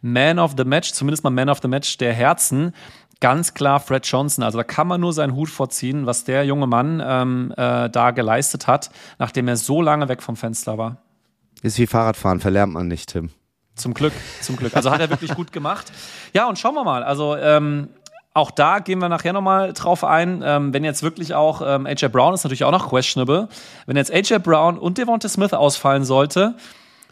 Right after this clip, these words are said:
Speaker 1: dann wird's dünn, aber dazu später mehr.
Speaker 2: Und jetzt auch ein bisschen, denn du hast ja immerhin noch Johnny Wilson, der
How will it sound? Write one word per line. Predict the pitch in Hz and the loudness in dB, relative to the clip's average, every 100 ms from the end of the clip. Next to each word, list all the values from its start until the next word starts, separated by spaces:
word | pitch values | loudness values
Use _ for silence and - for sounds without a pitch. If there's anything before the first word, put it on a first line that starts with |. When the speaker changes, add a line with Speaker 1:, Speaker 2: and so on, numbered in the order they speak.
| - | 0
Speaker 1:
dann | 143 190 | 2 2
wird's | 190 - | -2 2
dünn, | 180 226 269 | 2 2 0
aber | 226 170 156 | 0 2 2
dazu | 160 175 202 | 2 0 -2
später | - 143 139 131 | -6 -10 -8 -8
mehr. | 120 104 113 120 _ _ _ _ _ _ _ _ _ _ _ _ _ _ _ _ _ _ - - | -6 -6 -8 -18 _ _ _ _ _ _ _ _ _ _ _ _ _ _ _ _ _ _ -18 -2
Speaker 2:
Und | 135 127 | 0 2
jetzt | 147 - | 2 2
auch | 139 117 | -2 0
ein | 123 120 | 0 0
bisschen, | 147 - 123 117 | -2 0 2 4
denn | 127 135 | 4 4
du | 135 | 2
hast | 117 160 - | 2 0 2
ja | 143 | 2
immerhin | 135 156 131 123 | 2 2 2 4
noch | 127 107 - | 2 0 2
Johnny | 113 113 104 | 2 4 2
Wilson, | 87 95 95 - 85 80 - | 2 2 2 -2 -4 -4 2
der | 143 156 90 | 6 6 4